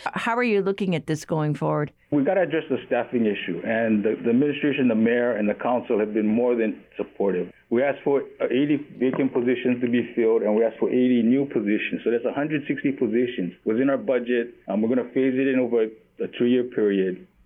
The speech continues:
Speaker 2: And we got a hundred percent support from the administration and the council. Our budget was not amended when we went to council. So, you know, I think everybody recognizes the problem. I think we have a solution going forward.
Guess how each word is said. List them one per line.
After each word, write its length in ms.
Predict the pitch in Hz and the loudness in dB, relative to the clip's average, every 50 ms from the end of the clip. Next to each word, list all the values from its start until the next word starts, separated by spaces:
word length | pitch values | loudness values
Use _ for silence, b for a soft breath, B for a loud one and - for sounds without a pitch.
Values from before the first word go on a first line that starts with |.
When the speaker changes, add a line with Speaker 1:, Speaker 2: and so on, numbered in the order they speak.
| _ - | _ -4
Speaker 2:
And 160 | 104 110 110 113 | -2 0 2 2
we 100 | 123 123 | 2 2
got 160 | 139 135 123 | 2 2 0
a 80 | 117 | 0
hundred 320 | 127 131 127 135 135 135 - | 0 -2 -2 -2 -2 0 0
percent 340 | 131 120 - 135 127 123 - | -2 -2 0 -2 -2 -2 -2
support 340 | 127 - - - 120 113 - | -2 -4 -2 -2 -2 -2 -2
from 120 | - 117 113 | 0 -2 0
the 60 | 113 | 2
administration 840 | 110 110 117 110 110 - - - 113 117 113 - - 117 110 107 107 | 2 2 2 0 0 -2 -2 -2 0 0 0 0 0 0 0 0 0
and 140 | 110 113 113 | 0 0 0
the 60 | 107 | 0
council. 440 | 98 - - 110 120 117 - - 95 | -2 -2 -2 -2 -2 -2 -2 -4 -2
Our 120 | 90 107 104 | -2 0 0
budget 340 | 101 123 120 120 127 117 | 0 -2 -2 0 0 0
was 140 | 110 107 107 113 | 0 0 0 0
not 180 | 113 110 107 | 0 0 0
amended 460 | 110 101 101 107 107 107 110 110 104 | 0 0 2 2 2 2 2 2 0
when 80 | 98 98 | 2 2
we 60 | 98 98 90 | 2 0 0
went 60 | - | -2
to 80 | 95 90 | -4 -8
council. 460 | - - 98 104 92 - - - - - - | -4 -4 -2 -2 -2 -4 -8 -14 -12 -6 -2
So, 300 | 127 113 110 101 - - B B B B B B B B - | 0 2 2 2 0 -2 B B B B B B B B -2
you 60 | 139 | 0
know, 40 | 131 | 0
I 60 | 131 | 0
think 160 | 123 - 165 | 0 0 -2
everybody 320 | 165 165 175 160 185 170 160 | 0 0 0 0 2 2 2
recognizes 480 | 139 147 147 147 151 143 143 147 139 | 2 2 0 0 0 0 0 0 0
the 80 | 139 135 | 0 -2
problem. 560 | 131 - - 123 117 127 123 139 139 127 113 | -2 -2 -2 0 0 2 2 2 2 2 2
I 40 | 110 | 0
think 260 | - - 127 120 - | 0 -2 -2 -2 0
we 100 | 127 120 | 0 0
have 180 | 131 127 127 131 | 2 2 0 0
a 60 | 120 - - | -2 -2 0
solution 520 | - 110 110 120 120 120 - - 131 123 | -2 0 2 2 2 0 0 0 0 2
going 220 | 113 117 113 113 110 - | 2 2 2 0 -2 -2
forward. 420 | - 107 104 113 113 117 120 120 | 0 0 2 2 2 2 0 -2